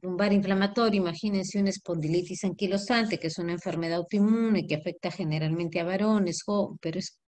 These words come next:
pacientes jóvenes. Entonces, menos de cuarenta años, ¿no? Por ejemplo, acá es inflamatorio. ¿Qué otra característica hace que sea inflamatorio? Que el inicio es insidioso,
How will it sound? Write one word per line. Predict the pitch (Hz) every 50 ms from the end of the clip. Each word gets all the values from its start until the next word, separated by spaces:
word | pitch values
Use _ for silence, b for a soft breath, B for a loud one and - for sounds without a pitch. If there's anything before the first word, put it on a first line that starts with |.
| _ _ _ _
pacientes | - 156 156 160 202 185 214 214 220
jóvenes. | - 214 170 156 160 165 196 220 226 - B B B B B B B B B B B
Entonces, | B 214 208 - 214 208 240 233 214 - - -
menos | 233 214 226 240 247 247 247 247 233
de | 214 208 202
cuarenta | - 196 185 185 190 190 190 220 202 196 190
años, | 185 185 180 185 220 285 285 - - - -
¿no? | 185 175 175 208 254 254
Por | - 180 165
ejemplo, | - 180 170 170 165 170 165
acá | 160 - 170 165 165
es | 165 160 165 -
inflamatorio. | 165 156 156 160 175 180 196 202 202 226 220 190 170 165 170 196 208 - b b b b
¿Qué | - 269 269
otra | 269 285 277 269
característica | 254 226 196 196 - 214 202 233 240 202 - - - - 202
hace | 202 202 240 214
que | - 180
sea | - 208 196
inflamatorio? | 202 202 214 214 214 220 220 220 247 240 233 240 240 240
Que | - 196
el | 160
inicio | 156 151 156 160 156 165 160
es | 156 -
insidioso, | 190 175 - - 226 220 254 254 233 226 220 220 - 214 214 220